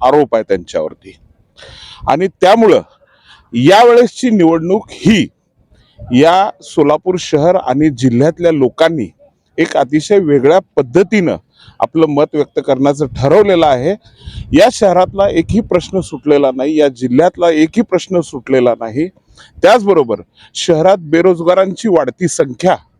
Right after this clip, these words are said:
शहराचं बकाल होण्याकडे होत असलेली वाटचाल,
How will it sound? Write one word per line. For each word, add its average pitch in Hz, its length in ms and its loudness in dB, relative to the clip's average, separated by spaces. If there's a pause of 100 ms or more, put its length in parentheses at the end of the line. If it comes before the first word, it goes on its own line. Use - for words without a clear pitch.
(540)
शहराचं 190 720 0
बकाल 147 460 0
होण्याकडे 175 520 -2
होत 165 340 0
असलेली 156 340 -2
वाटचाल, 120 500 0